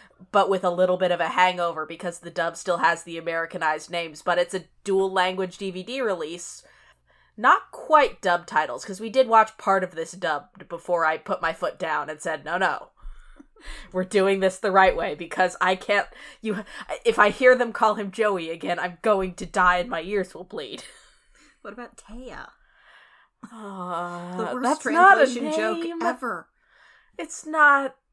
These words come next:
Speaker 1: a name.
Speaker 2: But, like, her name's Anzu, and it's
Speaker 1: Uh-huh.
Speaker 2: a pun.
Speaker 1: Uh-huh. Y-, you tried it. You tried it, four kids. And there were guns. There are guns in it. All right, so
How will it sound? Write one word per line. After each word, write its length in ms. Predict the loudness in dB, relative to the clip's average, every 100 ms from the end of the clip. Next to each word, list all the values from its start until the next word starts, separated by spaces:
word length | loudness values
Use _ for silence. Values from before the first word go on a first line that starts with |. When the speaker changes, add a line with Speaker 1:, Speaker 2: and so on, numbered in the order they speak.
| _ -10
Speaker 1:
a 60 | -10
name. 500 | -6 -8 -6 -8 -8
Speaker 2:
But, 160 | -8
like, 200 | -6 -8
her 100 | -8
name's 260 | -10 -10 -10
Anzu, 720 | -6 -4 -4 -4 -8 -8 -10 -14 _ _ -12
and 360 | -8 -6 -8 -12 _ _ _ -2
it's 100 | 0
Speaker 1:
Uh-huh. 200 | -2 -6
Speaker 2:
a 40 |
pun. 520 | -4 -2 -4 -8 -14 _ _ _ -4
Speaker 1:
Uh-huh. 540 | -4 -2 0 0 -2 -6 -20 _ _
Y-, 200 | -12 -12 -12 -6
you 100 | -4
tried 400 | 0 4 6 4
it. 200 | 0 -4 _ _ _ _ _
You 160 | -4 -2
tried 360 | 2 2 2 0
it, 160 | -10
four 240 | -8 -8 -6
kids. 480 | -6 -8 -8 -14 -20 -6
And 140 | 0 4
there 80 | 4
were 80 | 2
guns. 840 | 4 4 4 2 -6 -12 -16 -20 _ -2
There 120 | 0
are 20 | 2
guns 400 | 0 0 -2 0
in 140 | 0
it. 200 | 0 -8 -12 _ _ _ _ _ _ -20 -20 -20 -20 -8 2
All 60 |
right, 260 | 4 4 4
so 280 | 2 2